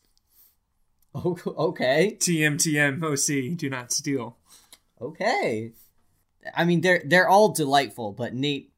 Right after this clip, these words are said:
Speaker 1: really fits in my, like, the slot that is my sense of humor.
Speaker 2: Yeah.
Speaker 1: Uh,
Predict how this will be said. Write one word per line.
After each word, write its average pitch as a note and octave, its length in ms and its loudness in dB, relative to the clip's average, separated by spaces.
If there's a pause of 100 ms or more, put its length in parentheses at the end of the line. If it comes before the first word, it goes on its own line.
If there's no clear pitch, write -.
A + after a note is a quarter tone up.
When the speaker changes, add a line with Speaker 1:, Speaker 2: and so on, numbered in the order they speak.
Speaker 1:
really A#2+ 460 -4
fits - 520 -6
in A#2+ 400 -4
my, G2+ 460 -8 (400)
like, G2 300 -8 (100)
the A#2 220 -10
slot B2+ 420 -2
that A#2 180 -4
is A2+ 240 -8
my G#2+ 160 -8
sense A2 320 -8
of G2 120 -16
humor. G2+ 340 -14
Speaker 2:
Yeah. C#3 300 -6 (800)
Speaker 1:
Uh, C#3 480 0